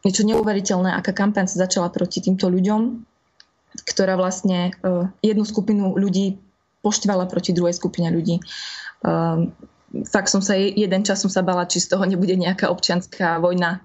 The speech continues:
keby to tak išlo ďalej, ale, e, tá druhá skupina ľudí je podľa mňa príliš, ehm, v strachu a príliš, e, lenivá na to, aby,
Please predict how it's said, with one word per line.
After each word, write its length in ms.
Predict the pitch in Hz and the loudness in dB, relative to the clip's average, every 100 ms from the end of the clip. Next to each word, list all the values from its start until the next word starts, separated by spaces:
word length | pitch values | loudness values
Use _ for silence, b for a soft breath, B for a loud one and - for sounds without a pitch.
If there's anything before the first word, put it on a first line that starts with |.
| _ | _
keby 240 | 180 175 | -2 0
to 80 | 175 | -2
tak 160 | 175 165 - | -2 -4 -6
išlo 320 | 180 - 180 | -4 0 0
ďalej, 320 | 170 165 185 185 | 0 0 2 0
ale, 180 | 160 160 165 185 B B B B B B B B B B _ 208 | 0 0 -2 -6 B B B B B B B B B B _ 0
e, 80 | 196 190 190 196 214 | 2 2 0 0 -2
tá 80 | 226 | 0
druhá 200 | 220 226 | 2 0
skupina 320 | 214 214 208 190 | -2 -2 0 2
ľudí 320 | 202 190 180 | 0 2 2
je 240 | 175 175 196 B B | 2 0 -2 B B
podľa 200 | 190 185 185 | 0 2 2
mňa 160 | 175 175 185 - - | 2 0 -2 -6 0
príliš, 560 | 220 208 196 - - - | 0 2 0 -2 -4 -4
ehm, 640 | 180 170 170 170 165 196 - _ _ _ _ _ _ _ - - | -2 0 0 0 -2 -4 -8 _ _ _ _ _ _ _ -18 -8
v 60 | |
strachu 720 | - - 220 254 247 240 240 - | -4 0 -2 -2 0 0 0 0
a 320 | 170 170 165 | -2 -2 -2
príliš, 600 | 190 185 180 170 - - | -2 0 0 -2 -4 -4
e, 360 | - 170 170 180 - _ _ - | -6 -4 -2 -4 -6 _ _ 0
lenivá 400 | 190 202 185 175 | 2 2 2 0
na 160 | 180 | 0
to, 100 | 180 165 | -2 -2
aby, 240 | 165 165 | 0 -2